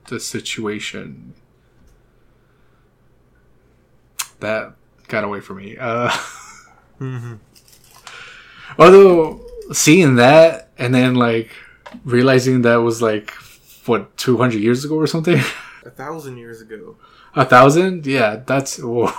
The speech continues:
Speaker 1: <laughs> 'Cause I was like, "How did that happen between, like, a few generations?" But no, it was, like, a thousand years.
Speaker 2: Yeah. Not a, I mentioned voice actors, but there's a lot of good ones. Like, there's that guy who plays, uh,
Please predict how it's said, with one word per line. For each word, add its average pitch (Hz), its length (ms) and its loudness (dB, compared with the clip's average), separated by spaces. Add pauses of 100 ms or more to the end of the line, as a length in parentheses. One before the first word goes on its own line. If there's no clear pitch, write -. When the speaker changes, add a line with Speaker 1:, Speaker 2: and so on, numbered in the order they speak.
(200)
Speaker 1:
<laughs> - 300 -20
'Cause 127 160 -4
I 139 60 0
was 135 100 -4
like, 127 160 0
"How 147 160 2
did 156 120 0
that 147 120 2
happen 139 300 0
between, 120 380 -4
like, 104 380 -10 (720)
a 123 100 -6
few - 260 -6
generations?" 110 760 -4
But 104 200 -6
no, 104 200 -4
it 98 80 -6
was, 107 160 -6
like, 98 160 -10
a 92 80 -12
thousand 101 460 -6
years. 104 520 -10 (680)
Speaker 2:
Yeah. 120 300 -18 (480)
Not 156 240 -8
a, 151 100 -14 (240)
I 160 100 -10
mentioned 180 400 -8
voice 147 240 -6
actors, 120 360 -12
but 135 80 -14
there's 143 100 -12
a 156 60 -12
lot 160 140 -10
of 139 80 -12
good 127 180 -10
ones. 113 220 -16
Like, 117 180 -18
there's 123 180 -14
that 120 200 -12
guy 120 200 -12
who 120 100 -16
plays, 120 400 -16
uh, 113 440 -18